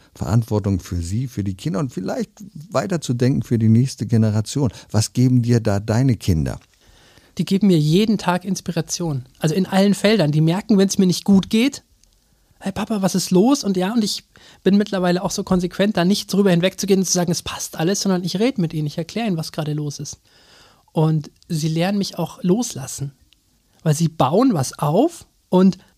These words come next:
Speaker 2: im nächsten, wenn sie damit fertig sind, dann ist es, lassen sie es wieder los und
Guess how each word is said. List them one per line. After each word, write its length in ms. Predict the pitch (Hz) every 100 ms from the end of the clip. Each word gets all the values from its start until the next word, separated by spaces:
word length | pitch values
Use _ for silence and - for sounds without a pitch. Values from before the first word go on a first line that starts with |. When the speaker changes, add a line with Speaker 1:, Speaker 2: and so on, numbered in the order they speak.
| _ 185
Speaker 2:
im 120 | 180
nächsten, 340 | 196 240 -
wenn 100 | 196
sie 140 | 196 196
damit 240 | 190 190
fertig 360 | - 277 208 -
sind, 280 | 190 254 - _ _
dann 200 | 202 208
ist 160 | 214 240
es, 220 | 220 - _ _ -
lassen 280 | 202 -
sie 80 | 202
es 140 | 202 208
wieder 120 | 202
los 280 | 220 254 190
und 160 | 190